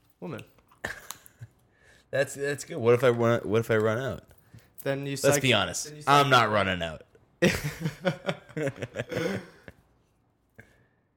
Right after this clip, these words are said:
Speaker 1: Which of these products do you actually use
Speaker 2: I think my finger smells like honey.
Speaker 1: in your, like, in regular, on the regular?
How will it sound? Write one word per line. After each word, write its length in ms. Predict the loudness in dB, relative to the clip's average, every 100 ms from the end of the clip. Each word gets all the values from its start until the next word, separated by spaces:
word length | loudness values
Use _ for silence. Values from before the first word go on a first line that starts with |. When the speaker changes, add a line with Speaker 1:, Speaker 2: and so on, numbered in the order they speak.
| _ _ -2
Speaker 1:
Which 180 | -2
of 100 | 0
these 180 | -2 -2
products 500 | 0 2 2 2 -2
do 140 | -2 -2
you 340 | 0 0 2
actually 600 | 2 0 -4 -4 -2 -2
use 760 | 0 0 0 0 -2 -4 -4 -6
Speaker 2:
I 40 |
think 140 | -6 -8
my 100 | -8
finger 300 | -8 -10 -10
smells 220 | -12 -14
like 140 | -18 -16
honey. 260 | -10 -4 -2
Speaker 1:
in 360 | -2 -6 -8 -12 -10
your, 300 | -4 0 0
like, 400 | 2 0 -2 -8 _
in 300 | -2 -2 -2
regular, 640 | 0 0 0 -4 -4 -6 -10 _ _ -2
on 160 | 0
the 80 | 0
regular? 460 | -2 -4 -4 -10